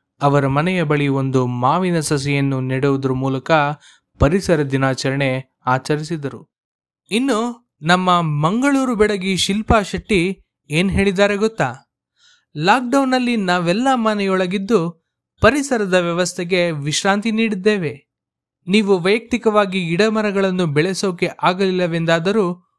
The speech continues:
ಅದನ್ನು ಉಳಿಸಿ ಬೆಳೆಸೋರ ಧ್ವನಿಯಾಗಿ" ಎಂದು ಒಂದೊಳ್ಳೆ ನಗುವಿನಿಂದ ಸಾಮಾಜಿಕ ಜಾಲತಾಣದಲ್ಲಿ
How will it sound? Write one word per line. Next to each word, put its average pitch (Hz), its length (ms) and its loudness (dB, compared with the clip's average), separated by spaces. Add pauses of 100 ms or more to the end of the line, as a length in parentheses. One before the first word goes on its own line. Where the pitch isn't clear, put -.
(440)
ಅದನ್ನು 185 340 2
ಉಳಿಸಿ 196 500 0
ಬೆಳೆಸೋರ 185 580 0
ಧ್ವನಿಯಾಗಿ" 165 800 -2 (320)
ಎಂದು 160 440 0
ಒಂದೊಳ್ಳೆ 160 460 0
ನಗುವಿನಿಂದ 185 480 -2 (460)
ಸಾಮಾಜಿಕ 208 640 -2
ಜಾಲತಾಣದಲ್ಲಿ 170 920 -2